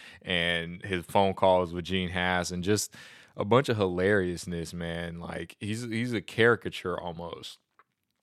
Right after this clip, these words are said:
And he's just one of the most entertaining personalities on the grid. I would say probably the second most entertaining personality on the grid behind one,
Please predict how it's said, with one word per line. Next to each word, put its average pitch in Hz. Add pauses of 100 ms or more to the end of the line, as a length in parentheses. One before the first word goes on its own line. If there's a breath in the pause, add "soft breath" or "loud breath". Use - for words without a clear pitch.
(580)
And 90
he's 101
just 95
one 101
of 95
the 92
most 90
entertaining 90
personalities 87
on 82
the 82
grid. 85
I 90
would 104
say 98
probably 92
the 98 (440 soft breath)
second 104
most 87
entertaining 87
personality 87
on 82
the 85
grid 87
behind 85
one, 85